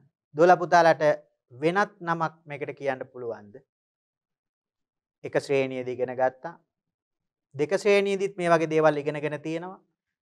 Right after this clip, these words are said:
දැන් තුන්වන ශ්‍රේණියටත් ඇවිල්ලා. කියන්න පුළුවන් නේද? හොඳයි. මේ ගැන ටිකක් වැඩියෙන් ඉගෙන ගන්න අද තුන්වන ශ්‍රේණියේ දුවලා පුතාලා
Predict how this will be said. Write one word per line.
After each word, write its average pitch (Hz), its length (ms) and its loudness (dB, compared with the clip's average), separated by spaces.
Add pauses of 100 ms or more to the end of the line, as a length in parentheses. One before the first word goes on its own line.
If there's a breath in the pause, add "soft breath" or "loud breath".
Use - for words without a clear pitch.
(100)
දැන් 156 240 4
තුන්වන 208 420 0
ශ්‍රේණියටත් 139 560 -6
ඇවිල්ලා. 98 380 -12 (560)
කියන්න 165 220 2
පුළුවන් 117 340 -4
නේද? 101 200 -20 (1000)
හොඳයි. 127 320 -10 (1200)
මේ 156 220 2
ගැන 185 240 2 (200)
ටිකක් 175 420 0
වැඩියෙන් 165 420 4
ඉගෙන 170 240 0
ගන්න 120 320 -2 (460)
අද 147 180 2 (360)
තුන්වන 190 380 -4
ශ්‍රේණියේ 151 400 -4
දුවලා 139 220 0
පුතාලා 113 480 -4